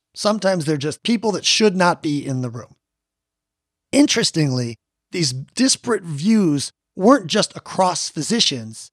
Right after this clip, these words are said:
but within physicians. That means the same physicians who report that sometimes they're in the way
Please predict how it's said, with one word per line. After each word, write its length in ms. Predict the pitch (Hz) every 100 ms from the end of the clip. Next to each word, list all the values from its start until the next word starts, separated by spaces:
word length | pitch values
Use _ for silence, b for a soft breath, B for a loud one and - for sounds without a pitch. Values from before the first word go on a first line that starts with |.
| _ -
but 140 | 196
within 320 | 220 220 320
physicians. 640 | 208 147 127 - 117 101 _ _ _ _
That 180 | 202 190
means 300 | 202 190 - _ -
the 80 |
same 380 | 196 - 254 302
physicians 520 | - 190 208 190 175
who 100 | 175
report 420 | 165 175 - 180 -
that 140 | 156
sometimes 500 | - 240 240 214 170
they're 120 | 165
in 160 | 160 165
the 80 | 160
way 440 | 269 247 175 196